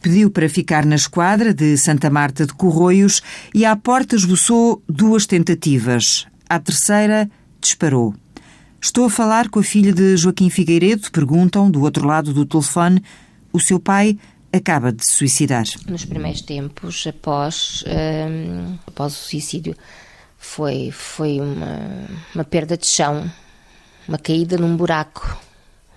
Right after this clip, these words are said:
Speaker 2: Foi um pilar, uma estrutura que, que, que desabou.
Speaker 1: Mas depois Ana percebeu que o pai andou a prepará-la para aquele dia, para aquela partida,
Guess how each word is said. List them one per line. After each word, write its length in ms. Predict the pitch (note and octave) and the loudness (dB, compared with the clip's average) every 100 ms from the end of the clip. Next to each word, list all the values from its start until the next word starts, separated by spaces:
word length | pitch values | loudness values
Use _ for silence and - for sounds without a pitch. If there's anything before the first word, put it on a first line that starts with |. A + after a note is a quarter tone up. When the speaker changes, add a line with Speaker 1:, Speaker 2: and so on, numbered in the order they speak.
| - _ _ - _ _ | -20 _ _ -20 _ _
Speaker 2:
Foi 180 | - D#3 | -8 -4
um 120 | D#3+ | -2
pilar, 500 | F3 G3+ F#3+ E3 D3+ D#3+ D#3+ - _ _ _ _ _ _ - - _ - _ _ - | -2 -2 0 0 -2 -6 -12 -16 _ _ _ _ _ _ -20 -20 _ -20 _ _ -4
uma 80 | |
estrutura 640 | E3+ - G3+ G3+ - E3 D#3 | -4 -2 -6 -6 -4 -4 -4
que, 280 | - - - | -8 -14 -14
que, 320 | - - C3+ - | -16 -12 -12 -10
que 100 | - | -8
desabou. 520 | D#3 D3+ D#3 D#3+ - - | -4 -2 -2 -6 -16 -2
Speaker 1:
Mas 140 | G3+ G3+ | 0 2
depois 320 | - C4 A#3 | 2 2 4
Ana 180 | B3 A3+ | 4 2
percebeu 480 | - - F3 A3+ | 0 0 2 4
que 100 | G#3 | 4
o 60 | G#3+ | 2
pai 400 | G#3 G#3 A3 A3 - - _ - | 2 2 2 0 -4 -20 _ 2
andou 380 | G3+ G3 C4 | 4 6 4
a 40 | C4 | 2
prepará-la 600 | G#3+ G#3 G#3+ F3 E3+ E3+ | 0 0 2 4 2 2
para 200 | F#3 E3+ | 2 0
aquele 340 | E3 G3+ F#3+ | 2 2 4
dia, 500 | C#3+ D3 C#3 B2+ B2 - - | 4 2 4 2 0 -6 -2
para 160 | F#3 | 0
aquela 320 | F#3 G3 G#3+ G#3 | 2 2 0 2
partida, 640 | G#3 G3 D#3+ B2+ C3+ A#2+ | 0 0 0 2 2 -2